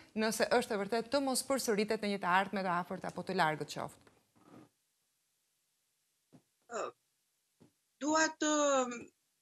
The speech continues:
Speaker 2: t'ju them që unë, zotin Basha, ë, e njoh, ë, që nga viti një mijë nëntëqind e nëntëdhjetë e nëntë. Kemi qenë bashkë në të njëjtën kohë,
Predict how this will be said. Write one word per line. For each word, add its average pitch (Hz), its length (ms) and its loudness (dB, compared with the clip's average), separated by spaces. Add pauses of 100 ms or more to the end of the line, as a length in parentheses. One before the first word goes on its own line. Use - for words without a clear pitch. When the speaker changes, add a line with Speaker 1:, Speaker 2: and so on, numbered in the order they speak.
(320)
Speaker 2:
t'ju 262 160 -2
them 277 240 4
që 226 240 2
unë, 254 560 4
zotin 240 400 2
Basha, 247 480 4 (240)
ë, 202 300 -2 (340)
e 214 80 4
njoh, 220 360 6 (440)
ë, 196 220 -6
që 226 200 0
nga 214 140 4
viti 208 240 -2
një 208 160 2
mijë 202 200 0
nëntëqind 190 320 0
e 180 60 2
nëntëdhjetë 185 440 2
e 175 60 2
nëntë. 165 340 2
Kemi 180 240 -4
qenë 196 300 0
bashkë 214 360 2
në 185 60 -4
të 190 100 -8
njëjtën 190 300 -6
kohë, 196 240 2